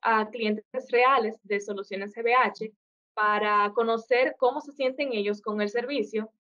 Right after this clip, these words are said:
y saber cómo ellos llegaron a tomar la decisión de contratar a esta empresa. Eh, cómo fue todo el proceso de viaje desde conocer, eh, la, una, desde conocer de esta empresa hasta decidir contratarla,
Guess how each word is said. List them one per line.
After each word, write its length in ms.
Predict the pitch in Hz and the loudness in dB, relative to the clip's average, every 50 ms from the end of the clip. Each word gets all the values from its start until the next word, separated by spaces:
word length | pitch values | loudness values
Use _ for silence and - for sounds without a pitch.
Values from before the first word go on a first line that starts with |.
| _ _ _ _ _ - | _ _ _ _ _ -10
y 160 | 240 233 233 | -6 -6 -4
saber 440 | 226 240 226 220 220 233 247 254 - | -2 0 0 2 4 2 2 2 2
cómo 260 | - 247 247 254 277 | 2 2 2 4 2
ellos 220 | 277 294 302 294 - | -2 -2 -4 -6 -4
llegaron 560 | 285 277 277 269 226 202 202 208 208 214 220 | 0 0 2 2 2 2 2 0 0 -2 -2
a 180 | 208 208 208 208 | 0 -2 -2 0
tomar 340 | - 208 208 202 196 196 208 | 0 -2 0 0 0 0 0
la 100 | 220 220 | 0 0
decisión 480 | 226 233 226 262 - - 240 226 226 | 0 0 -2 -4 -4 -2 0 0 2
de 140 | 233 233 214 | 0 -2 -2
contratar 580 | - 202 196 196 196 196 196 - 185 190 185 - | -2 -6 -6 -4 -6 -6 -4 -2 -2 -2 -2 -2
a 180 | - 202 190 185 | -2 0 2 2
esta 200 | 190 185 - 196 | 2 0 -2 -8
empresa. 560 | 190 202 - 294 277 226 220 - 185 - - _ _ _ _ _ _ _ - | -8 -4 -2 -2 -2 -2 -2 -6 -12 -12 -14 _ _ _ _ _ _ _ -4
Eh, 240 | 208 208 202 202 202 | 0 0 0 0 0
cómo 260 | 202 220 214 226 220 | -2 -2 -2 0 2
fue 140 | - 247 226 | 2 2 2
todo 220 | 220 220 220 226 | 2 2 2 2
el 120 | 226 220 214 | 2 2 0
proceso 400 | 214 214 214 214 208 208 214 202 | 0 -4 -4 -4 -4 -2 -2 0
de 140 | 202 196 | 0 2
viaje 320 | 190 202 196 196 208 208 202 | 2 2 0 0 0 -2 -4
desde 400 | 196 202 196 202 _ 202 208 202 | -4 -4 -8 -8 _ -4 -4 -2
conocer, 680 | 202 202 196 190 208 - - 214 220 226 220 - - - | -2 -4 -4 -4 -8 -6 -4 -2 0 0 0 -2 -4 -4
eh, 320 | - 202 208 202 202 196 196 | -4 -2 0 0 0 0 0
la, 220 | 202 196 190 - - | -2 -2 -4 -4 -2
una, 200 | 233 233 233 240 233 233 226 208 _ _ _ | 0 2 2 2 0 -2 -4 -8 _ _ _
desde 320 | 196 214 220 214 - 208 | -4 -4 -4 -2 -2 0
conocer 520 | 208 208 202 196 202 - 247 254 254 - - _ _ - | 0 0 -2 -2 -2 0 2 2 2 0 -4 _ _ -6
de 220 | 208 214 214 214 | -2 0 0 0
esta 180 | 214 214 220 240 | 0 2 0 0
empresa 440 | 240 226 - 349 311 233 226 247 | 0 0 0 0 0 0 0 -2
hasta 340 | 240 - 202 214 208 - 202 | 0 0 0 -2 -2 -2 -4
decidir 400 | 196 196 185 - 202 196 196 196 | -4 -4 -6 -8 -8 -8 -8 -8
contratarla, 800 | - 208 208 208 226 233 226 233 302 285 247 214 226 247 - | -4 -4 -4 -2 -2 -2 0 2 2 2 2 0 -2 -4 -4